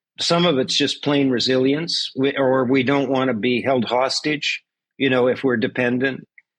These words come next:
Um, some, some of it is, uh, distributional, right? You know, some of this kind of home shoring, friend shoring stuff is motivated in part by, uh, relieving some of the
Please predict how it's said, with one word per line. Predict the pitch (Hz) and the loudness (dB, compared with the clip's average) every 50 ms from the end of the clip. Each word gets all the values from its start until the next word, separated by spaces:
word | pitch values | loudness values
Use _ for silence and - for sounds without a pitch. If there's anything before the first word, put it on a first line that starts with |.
| _ _ - | _ _ -6
Um, | 123 120 117 117 117 113 117 113 92 - _ - | -2 0 0 0 0 0 -2 -2 -4 -6 _ -8
some, | - - 165 160 151 151 - - | -6 -2 -2 0 0 -2 -4 -6
some | - - - 180 170 160 156 | -6 -4 -2 0 0 0 0
of | 147 127 | 0 0
it | 135 131 120 | 0 0 0
is, | 123 123 120 110 - - | 0 0 0 -2 -2 -2
uh, | 131 117 113 113 110 110 101 90 92 131 | 0 0 2 2 2 0 0 -2 -4 -6
distributional, | 117 139 151 - - - 139 123 113 143 147 - - - 156 147 156 165 202 - - - _ _ _ | -2 0 0 0 0 -2 -2 0 2 2 2 2 2 0 0 0 -2 -4 -6 -8 -16 -20 _ _ _
right? | - 135 135 139 151 - - - _ _ _ _ _ _ _ _ | -2 0 0 0 0 -2 -6 -12 _ _ _ _ _ _ _ _
You | - 143 139 | 0 0 2
know, | 139 135 131 131 117 90 - | 2 2 2 0 -2 -4 -8
some | 110 - - - 175 175 | -8 -4 -2 0 2 2
of | 175 151 | 2 2
this | 139 135 - - | 0 0 0 -2
kind | - - 147 143 131 123 | -4 -2 0 0 0 0
of | 117 107 - - - - - _ _ _ _ - _ _ _ - - | 0 -2 -4 -8 -12 -14 -18 _ _ _ _ -20 _ _ _ -18 -8
home | - 151 156 151 147 139 | -4 -2 0 2 2 2
shoring, | 127 - - 147 139 135 135 131 120 113 | 2 2 2 2 2 2 2 0 0 -2
friend | - - 139 139 135 139 123 | -2 -2 0 0 2 2 0
shoring | - - 143 131 131 127 123 110 | 0 0 0 2 2 0 0 -2
stuff | - - - 135 131 131 117 - - - _ _ - - - - _ _ _ _ _ _ _ - | -4 -4 -2 0 0 0 -2 -6 -12 -20 _ _ -20 -20 -20 -20 _ _ _ _ _ _ _ -4
is | 147 147 135 113 - - - - - | 0 0 0 0 0 -2 -4 -2 0
motivated | 147 143 147 151 143 131 131 139 131 123 123 127 120 | 0 2 2 2 2 2 2 2 2 2 2 2 2
in | 123 123 113 | 0 0 0
part | - 135 143 139 135 131 - - | 0 0 2 2 2 0 -2 -2
by, | 107 117 117 113 110 110 | -2 0 0 0 0 -2
uh, | 98 76 95 120 117 - _ - 101 107 127 | -2 -4 -6 -8 -10 -10 _ -10 -6 -4 0
relieving | 131 127 147 143 143 156 147 135 147 131 110 | 2 2 4 4 4 4 4 4 2 2 2
some | - 139 139 131 131 | 2 2 2 2 2
of | 123 113 113 | 2 2 2
the | 117 113 110 | 2 2 0